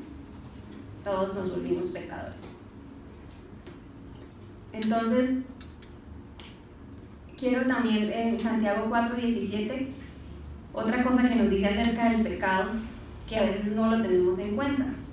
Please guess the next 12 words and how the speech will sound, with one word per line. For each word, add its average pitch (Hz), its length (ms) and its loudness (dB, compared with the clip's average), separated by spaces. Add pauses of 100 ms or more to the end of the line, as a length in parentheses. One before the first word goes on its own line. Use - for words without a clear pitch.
(400)
Y 208 160 -2
dice, 208 140 0 (460)
"Recuerden 233 880 2
que 220 600 2
es 226 180 4
pecado 254 640 4 (380)
saber 196 500 4
lo 233 140 6
que 240 120 4
se 214 140 6
debe 170 340 2
hacer 247 420 2